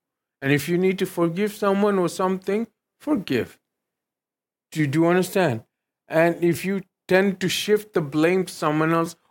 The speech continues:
"Oh, it's because of this, or because of that circumstance I did it," that, that's no excuse. This blame game started in the Garden of Eden. Do you understand? Yes?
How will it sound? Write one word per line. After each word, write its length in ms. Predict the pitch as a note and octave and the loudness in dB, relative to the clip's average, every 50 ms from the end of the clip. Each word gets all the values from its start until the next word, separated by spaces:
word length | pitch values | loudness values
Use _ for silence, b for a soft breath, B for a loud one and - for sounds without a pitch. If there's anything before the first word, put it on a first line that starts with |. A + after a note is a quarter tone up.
| _ _ | _ _
"Oh, 100 | D#3+ D#3+ | 0 0
it's 120 | D3+ B2+ | 0 0
because 400 | C3 C3+ C#3+ C#3 - F3+ E3 D3 | -2 -4 -4 -2 0 -2 0 0
of 280 | E3 C#3 A#2+ A2+ A2+ A2+ | 0 -2 -2 -4 -6 -2
this, 360 | C#3 D#3+ G3 F#3+ - - - - _ _ _ _ _ _ _ - | 0 0 0 0 -4 -10 -14 -18 _ _ _ _ _ _ _ -2
or 140 | C3+ C#3 | 0 0
because 440 | C3 B2+ A#2+ C3+ C3 B2+ E3 D3+ C#3+ | 0 0 0 -2 0 2 2 2 2
of 160 | D3+ C#3 B2 | 2 0 2
that 260 | B2 C#3+ D#3+ F#3 F#3 - | 2 4 4 4 2 0
circumstance 760 | - F3+ D#3+ - E3 D#3 D3 - E3 D#3+ D3+ D3 - - - | -2 -2 -2 0 -2 -2 0 0 0 0 0 -2 -6 -4 0
I 200 | C#3+ C3+ C3+ C3+ | 2 4 4 2
did 240 | C#3 C#3+ D3 C#3+ D#3 | 0 -2 -2 -2 0
it," 200 | D3+ D3 D3+ - | -2 -2 -2 -6
that, 220 | - C3 B2+ - | -8 -10 -8 -6
that's 260 | C#3+ C#3 C3+ C3 - | -4 -4 -4 -4 -4
no 120 | D#3 C#3+ C3 | -6 -4 -4
excuse. 640 | B2 B2+ - - - - - B2+ G#2+ F#2 - - - _ _ _ _ _ _ _ _ _ _ _ | -4 -6 -8 -10 -8 -6 -6 -6 -6 -6 -10 -14 -18 _ _ _ _ _ _ _ _ _ _ _
This 140 | - C#3+ C3+ | -2 0 0
blame 440 | C3 C3 B2 C3+ D3 D#3+ E3 D#3+ D#3 | 0 0 0 2 2 4 2 2 0
game 280 | C#3+ D#3 D#3 D#3+ E3+ E3+ | 0 0 0 0 0 -2
started 500 | - - - C#3+ C3+ C#3 D#3 D3+ D#3 D3+ | -4 -2 0 2 2 2 0 -2 -4 -6
in 120 | C3+ C3 | -6 -6
the 100 | B2+ B2+ | -6 -4
Garden 320 | B2 B2+ A#2+ A#2+ B2 B2 | 0 0 0 2 0 0
of 100 | B2 A2+ | -4 -6
Eden. 340 | A#2 A2+ A2+ G2+ G2 - - _ _ _ _ _ _ _ _ _ _ _ _ _ _ _ _ _ _ _ _ _ _ _ _ _ _ _ _ _ _ _ | -6 -8 -8 -8 -10 -12 -16 _ _ _ _ _ _ _ _ _ _ _ _ _ _ _ _ _ _ _ _ _ _ _ _ _ _ _ _ _ _ _
Do 100 | - B2+ | 0 2
you 60 | C3 C3+ | 2 4
understand? 600 | C3 C3+ C#3 C3+ - - E3 C#3+ B2 G#2+ G#2 A2 | 2 2 0 -2 -2 -2 0 0 0 0 -2 -2
Yes? 360 | A#2 C#3 E3+ E3+ - - | -4 -4 -4 -4 -6 -10